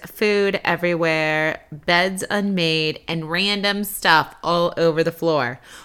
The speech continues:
Puzzle pieces, toys, <laughs> all kinds of things you wouldn't even notice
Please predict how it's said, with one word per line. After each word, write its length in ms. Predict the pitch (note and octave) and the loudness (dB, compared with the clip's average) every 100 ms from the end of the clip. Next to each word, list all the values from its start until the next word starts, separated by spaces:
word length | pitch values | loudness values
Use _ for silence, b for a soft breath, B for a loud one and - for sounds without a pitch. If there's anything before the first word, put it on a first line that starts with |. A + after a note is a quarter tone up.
| B - | B -8
Puzzle 400 | F3+ D#3 D#3 E3+ | 0 2 2 0
pieces, 580 | F#3 D#3+ D#3+ D#3+ D#3+ - | 2 0 0 0 0 -2
toys, 720 | - F3 E3 D#3+ E3+ E3+ - - - | 0 4 6 6 4 2 -2 -6 -20
<laughs> 180 | - | 4
all 240 | A#3 A3+ - | 6 6 2
kinds 320 | C#4 A3+ G#3 | -2 0 0
of 140 | G3+ G3 | -2 0
things 280 | F#3 F#3 | 0 0
you 140 | E3+ F3 | -2 -2
wouldn't 300 | E3+ E3+ E3 | -2 -4 -4
even 340 | E3 D3 D#3 | -6 -6 -6
notice 520 | D3+ D3 B2+ B2 - | -6 -6 -6 -12 -18